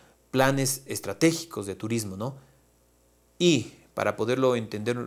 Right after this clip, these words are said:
más, ¿no? El plan estratégico de marketing social es una herramienta de este plan estratégico, o viene a ser, mm, visto de otra manera, una estrategia de este plan estratégico, ¿no?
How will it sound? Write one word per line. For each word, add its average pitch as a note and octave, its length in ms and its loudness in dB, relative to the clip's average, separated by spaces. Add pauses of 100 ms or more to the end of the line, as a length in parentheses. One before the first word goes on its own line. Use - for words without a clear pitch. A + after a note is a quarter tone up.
más, A2+ 380 -4
¿no? C3 200 -6 (260)
El A2+ 180 -4
plan D3+ 220 4
estratégico A#2+ 680 -4
de G#2 100 -4
marketing C3 380 -2
social C3 440 -4
es A2+ 360 -8 (760)
una D#3 300 2
herramienta D#3+ 640 -2 (280)
de G#2+ 180 -4
este - 180 -4
plan G#2 220 -6
estratégico, G2+ 720 -10 (340)
o A2 60 -10
viene B2 180 0
a - 20 2
ser, C3+ 340 0 (640)
mm, G#2 300 -12 (240)
visto A#2 280 -6
de A#2 160 -2
otra A#2+ 140 -2
manera, B2 240 -4
una C3+ 120 -2
estrategia B2 600 -2
de A2 80 -2
este G2+ 160 -8
plan A2 220 -4
estratégico, G#2 640 -10
¿no? B2+ 180 -8